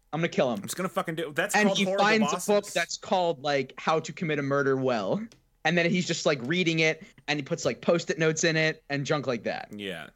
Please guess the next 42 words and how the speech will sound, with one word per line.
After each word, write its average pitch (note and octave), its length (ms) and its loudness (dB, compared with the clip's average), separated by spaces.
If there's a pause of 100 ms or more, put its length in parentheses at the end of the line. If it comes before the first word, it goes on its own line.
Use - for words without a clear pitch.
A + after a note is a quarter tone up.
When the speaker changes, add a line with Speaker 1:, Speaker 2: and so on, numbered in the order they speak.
(720)
Speaker 1:
And F3 100 -6
it's, - 80 -6
like, F#3 140 2
first, G3+ 320 2
buy F3 120 6
a E3+ 100 4
murder E3 200 4
weapon. G#2 340 -4 (280)
And F3 120 2
then F3+ 100 2
he F3+ 80 0
goes F#3 260 2
to E3 80 -8
the D3 80 -6
store, E3 400 2
and D3+ 100 -2
he's, D3 160 -2
like, C#3+ 120 0
holding D3+ 280 0
a C3+ 40 0
knife D#3 340 2
in D3 100 0
one D3+ 160 0
hand D#3 240 0
and, C#3+ 80 -2
like, C3 120 -4
a B2 40 0
big B2+ 220 0
hammer D3+ 320 2
in C#3 80 -2
the C3+ 140 0
other, C#3+ 380 0 (120)
Speaker 2:
Mm-hmm. G#2+ 160 -8
Speaker 1:
and B2 80 -2
he A#2+ 60 -4
can't D#3 240 -2
decide, C3+ 580 2
and, B2 140 -6
like, G#2+ 100 -6
Speaker 2:
Mm-hmm. G#2 120 -4
Speaker 1:
a - 20 -10
passerby C3+ 340 -2